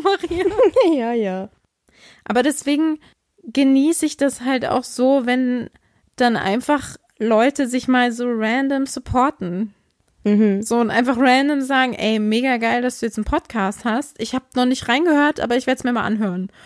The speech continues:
Speaker 1: Und bestimmt gab's auch ganz viele, die irgendwie das kacke fanden und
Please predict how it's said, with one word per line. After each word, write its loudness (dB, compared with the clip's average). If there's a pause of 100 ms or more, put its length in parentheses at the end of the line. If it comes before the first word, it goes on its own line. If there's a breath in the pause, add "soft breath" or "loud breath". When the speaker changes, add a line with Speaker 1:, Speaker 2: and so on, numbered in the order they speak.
(160 loud breath)
Speaker 1:
Und 0
bestimmt 2
gab's 0
auch -8
ganz -2
viele, 0
die -6
irgendwie -2
das -10
kacke 0
fanden 0 (120)
und -2